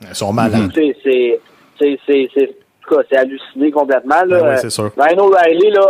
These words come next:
Speaker 2: on a déjà eu beaucoup pour... Euh, tu sais, oui, Berglund, Sobotka, c'est des gars qui vont être des joueurs de rôle. Mais après ça, on est allé chercher Tage Thompson, qui est un joueur de pre-,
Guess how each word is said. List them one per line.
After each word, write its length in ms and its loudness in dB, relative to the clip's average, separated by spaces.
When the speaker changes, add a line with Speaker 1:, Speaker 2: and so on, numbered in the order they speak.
Speaker 2:
on 120 -2
a 100 0
déjà 260 0
eu 120 -2
beaucoup 460 -4
pour... 400 0
Euh, 280 2
tu 80 2
sais, 60 -4
oui, 140 -4
Berglund, 560 -2
Sobotka, 540 0
c'est 100 -10
des 140 0
gars 180 0
qui 160 -18
vont 120 2
être 80 -6
des 120 0
joueurs 220 0
de 60 0
rôle. 420 0
Mais 120 0
après 240 0
ça, 80 0
on 80 -2
est 40 0
allé 140 0
chercher 320 -2
Tage 320 0
Thompson, 540 0
qui 60 -2
est 120 -4
un 160 0
joueur 240 0
de 80 0
pre-, 240 -6